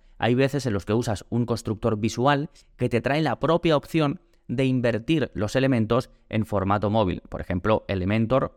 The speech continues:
o incluso si usas el editor nativo de WordPress y tienes alguna extensión que lo potencia, también tiene opciones para invertir columnas en,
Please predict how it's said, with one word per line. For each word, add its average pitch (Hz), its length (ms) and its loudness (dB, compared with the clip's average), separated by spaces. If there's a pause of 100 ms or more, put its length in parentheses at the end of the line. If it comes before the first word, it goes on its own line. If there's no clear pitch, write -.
(120)
o 117 160 4
incluso 131 500 0
si 120 140 -2
usas 117 240 0
el 107 80 0
editor 107 320 0
nativo 110 380 2
de 107 60 0
WordPress 107 480 0 (200)
y 113 80 -2
tienes 113 200 -2
alguna 117 240 0
extensión 110 760 -2 (260)
que 101 140 -2
lo 95 160 0
potencia, 143 640 0 (240)
también 110 520 2
tiene 120 240 2
opciones 123 440 0
para 101 180 2
invertir 95 640 0 (220)
columnas 104 600 0 (120)
en, 87 460 0